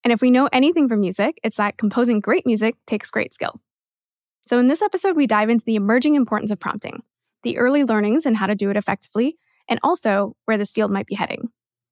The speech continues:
And we do so with Guy Parsons. Guy has been an early mover in the text-to-image A I space, having written the dolly two prompt book in July of last year. So will the prompt engineer be more like the highly sought-after DevOps engineer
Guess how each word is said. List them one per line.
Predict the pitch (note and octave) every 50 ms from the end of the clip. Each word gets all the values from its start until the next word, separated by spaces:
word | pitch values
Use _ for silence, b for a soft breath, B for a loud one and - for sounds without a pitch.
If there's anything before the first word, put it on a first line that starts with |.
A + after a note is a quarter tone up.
| _ _ _ _ _ _ _ -
And | A#3 A3+
we | G#3+ A3
do | G3+ B3 C4 D4
so | - - F4 E4+
with | D#4 C4+ -
Guy | - F3+ -
Parsons. | - - - - - - - - - - - _ _ _ _ _ _ _ _ _ _ _ _ _ _ _ _
Guy | - G#3 G#3+
has | B3 C4 C4+
been | C#4+ C#4+
an | C4 A3 -
early | - A#3 A#3+ C4 C4+
mover | C4 B3 A3+ G3 G#3 G3+
in | - G3
the | F#3 F#3
text-to-image | - - - B3 - - - - G#3 G3+ G3+ -
A | - G3
I | F#3+ G3 G3+
space, | - - A#3+ C4 C4+ - - _ _ _ _ _ _
having | - A3 A3 A#3 A3+
written | A3+ A#3 C4
the | B3+ A3
dolly | - G#3+ G#3+ B3 D4 D#4
two | - D#4+ D#4+
prompt | - C4 A3 A3
book | - G#3 G#3 - - _ _
in | A#3 G#3+
July | G#3+ G#3 G3+ G3 F#3+
of | F#3+ G3+
last | - - A3 - -
year. | - - - - - _ _ _ _ _ _ _ _ _ _
So | - - - A#3 A#3 A#3 C#4+
will | D4+ C#4 B3 A#3 A3+ A3+
the | G#3 A#3 A3+ A3
prompt | - - - D#4 A4 - D#4+
engineer | C#4 B3 A3+ A3+ G#3+ A3
be | G#3+ A3+ A3
more | A3 G#3+ A3 A3+ C4
like | C4 A#3 A3
the | - G3
highly | G3+ - - - C#4 E4+ E4+ E4
sought-after | - - D4 C4+ C4 C4 - - A3
DevOps | G#3+ - G#3 G#3 G#3+ A3 A#3 - -
engineer | B3 A#3+ A#3 - B3 A#3+ A#3+ A#3+ A#3+